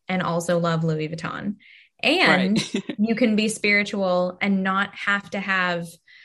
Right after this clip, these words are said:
Speaker 1: a candle in every color or, uh,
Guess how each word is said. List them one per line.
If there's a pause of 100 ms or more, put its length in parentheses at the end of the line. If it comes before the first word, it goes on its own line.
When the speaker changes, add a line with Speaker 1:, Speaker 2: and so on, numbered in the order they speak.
(420)
Speaker 1:
a
candle
in
every
color
or,
uh,